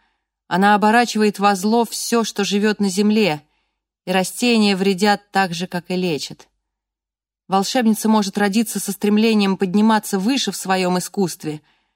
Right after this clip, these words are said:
а может оказаться и без дарования, и тогда ей очень трудно учиться пользоваться властью.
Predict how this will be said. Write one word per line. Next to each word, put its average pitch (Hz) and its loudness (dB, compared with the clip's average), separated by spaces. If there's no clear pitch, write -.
а 190 -2
может 233 2
оказаться 226 0
и 214 2
без 208 0
дарования, 196 0
и 190 -14
тогда 214 0
ей 226 4
очень 226 0
трудно 185 -2
учиться 175 -6
пользоваться 170 -6
властью. 160 -6